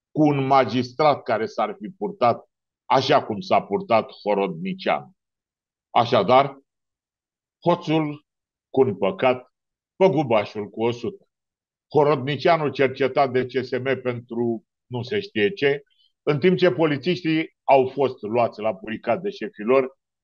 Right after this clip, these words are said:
de ce au filmat și cum au ajuns imaginile în spațiul public.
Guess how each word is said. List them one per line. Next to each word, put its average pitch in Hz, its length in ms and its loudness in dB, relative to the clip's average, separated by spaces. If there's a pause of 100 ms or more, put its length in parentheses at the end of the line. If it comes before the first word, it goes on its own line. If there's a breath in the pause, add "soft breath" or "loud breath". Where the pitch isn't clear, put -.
(160)
de 180 200 4
ce - 120 2
au 110 160 4
filmat 117 540 0
și - 340 -18
cum 139 200 -2
au 113 140 6
ajuns 110 360 0
imaginile 107 540 -2
în 95 120 -6
spațiul 95 460 -4
public. 90 360 -4